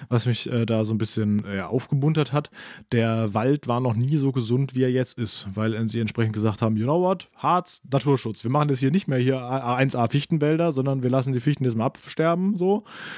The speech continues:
Und dafür kommen jetzt ganz viele neue und, äh, B-, B-, Bäume wieder dahin, die einfach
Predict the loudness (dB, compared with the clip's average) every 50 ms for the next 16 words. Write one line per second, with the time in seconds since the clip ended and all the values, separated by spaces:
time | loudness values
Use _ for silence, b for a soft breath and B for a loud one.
0 | B B B 0 2 2 4 2 2 2 2 2 2 0 0 2 -2 -2 -2 0
1 | 0 0 2 2 2 2 2 0 -2 -4 -6 -10 -12 -18 -20 -20 _ _ 0 0
2 | 0 0 -2 -4 0 0 2 2 2 0 -2 -2 -6 0 2 2 2 4 2 2
3 | 2 2 0 -2 -2 0 0 0 2 2 2 2 2 2 -2 -2 -2 -2 0 0
4 | 0 2 2 2 2 2 0